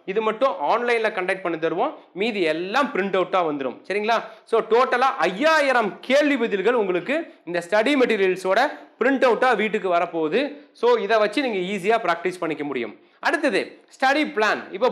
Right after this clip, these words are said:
புக்ஸ் எல்லாம் வந்துருச்சு சார், நிறைய புக்ஸ் வந்துருச்சு. நான் தான் சொன்னேன், நாலாயிரம் பக்கம், மூணாயிரம் பக்கம்,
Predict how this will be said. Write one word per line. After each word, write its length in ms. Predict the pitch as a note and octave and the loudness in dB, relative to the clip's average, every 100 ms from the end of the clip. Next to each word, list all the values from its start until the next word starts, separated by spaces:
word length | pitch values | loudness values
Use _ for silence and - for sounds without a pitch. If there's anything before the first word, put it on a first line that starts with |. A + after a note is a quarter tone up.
| B3 | -2
புக்ஸ் 220 | A#3+ D4 | -2 2
எல்லாம் 200 | C#4+ C#4 | 4 4
வந்துருச்சு 320 | G#3+ A#3 G3 F#3 | 2 0 -4 -2
சார், 160 | G#3 E3+ | 0 0
நிறைய 240 | F3+ A#3 C#4+ A#3+ | 0 2 2 0
புக்ஸ் 200 | G#3 B3 | -2 0
வந்துருச்சு. 340 | G#3 F3+ - C3 | 0 -2 -4 -4
நான் 140 | E3 B3 | -2 -2
தான் 100 | B3+ | 0
சொன்னேன், 280 | A3 G#3 - - E3+ | 0 0 -2 -8 -2
நாலாயிரம் 460 | G3 A3+ G#3+ G3+ F#3+ | 2 4 2 2 0
பக்கம், 300 | A3 C4+ A#3 | 0 2 2
மூணாயிரம் 460 | G#3+ A#3 A3+ G#3 G3 | 2 2 4 2 0
பக்கம், 280 | A3 B3+ | 0 0